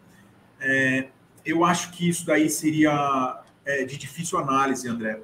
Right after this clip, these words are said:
Eu acho que pra maioria das pessoas, é, conseguir ter esse feeling ali e conseguir, é, entrar numa, numa DeFi e, e, e, e se dar bem com, com esse critério, com essa análise,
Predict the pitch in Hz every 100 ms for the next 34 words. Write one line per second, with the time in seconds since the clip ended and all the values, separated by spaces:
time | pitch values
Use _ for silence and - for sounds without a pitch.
0 | - 127 131 131 - - - 139 147 160
1 | 156 147 139 - 139 135 - 156 151 120
2 | - - _ _ _ _ 131 131 127 151
3 | 147 - 170 165 151 - 151 - 160 170
4 | 151 135 131 131 131 131 117 - - -
5 | - 151 143 135 120 117 - - 127 127
6 | 123 120 120 - - - - - - 147
7 | 131 160 185 196 185 165 151 147 147 147
8 | 147 143 143 139 127 120 117 - 135 131
9 | - - 139 135 131 147 139 131 131 123
10 | 120 117 117 - - 151 143 - 160 170
11 | - 147 135 131 - - _ _ _ _
12 | _ _ _ - 147 147 - - 131 147
13 | 143 147 143 143 135 120 147 160 131 110